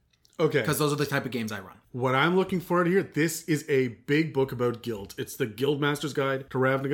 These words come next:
Speaker 1: It's all about ten different guilds in this. So Ravnica itself, here's, here's what I do know just from Magic the Gathering. I'm not a Magic guy, but Dave,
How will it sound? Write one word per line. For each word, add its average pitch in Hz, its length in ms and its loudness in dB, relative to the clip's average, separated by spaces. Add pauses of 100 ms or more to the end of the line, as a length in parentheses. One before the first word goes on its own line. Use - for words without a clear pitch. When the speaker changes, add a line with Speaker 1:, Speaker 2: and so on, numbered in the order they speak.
(100)
Speaker 1:
It's - 200 -16
all 131 220 2
about 127 380 2 (240)
ten 190 340 2
different 170 400 0
guilds 110 560 0 (320)
in 139 220 2
this. 127 240 0 (120)
So 156 140 4
Ravnica 220 380 2
itself, 113 500 -2
here's, 165 240 0
here's 165 220 2
what 196 100 4
I 175 60 4
do 143 240 0
know 135 160 2
just 131 260 0
from 127 240 -2
Magic 120 280 -4
the 120 60 -10
Gathering. 107 420 -8 (340)
I'm 151 140 2
not 165 140 4
a 156 40 4
Magic 143 340 0
guy, 151 240 2
but - 400 -4
Dave, 165 520 4